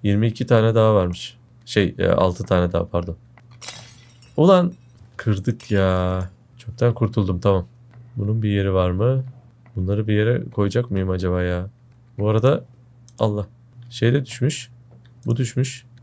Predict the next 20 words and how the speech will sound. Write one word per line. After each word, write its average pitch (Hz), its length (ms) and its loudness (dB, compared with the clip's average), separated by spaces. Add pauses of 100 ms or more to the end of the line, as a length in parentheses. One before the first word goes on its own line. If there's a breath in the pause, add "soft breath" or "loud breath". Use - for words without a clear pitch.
(220)
Bunun 117 200 0
belki 101 300 2
bir 98 40 0
yeri 92 180 2
olabilir. 90 600 -4 (340)
Yaklaştığınızda 117 680 2
ancak 107 280 2
gösteriyor. 104 520 2
O 117 60 4
yüzden 110 260 2 (540)
her 104 120 2
tarafa 101 340 0
geçip 113 360 -4
bakmamız 113 460 0
lazım. 98 260 2 (440)
Bunun 139 180 0
bir 147 60 0
yeri 135 160 2
yok 151 200 4
anlaşılan. 98 460 2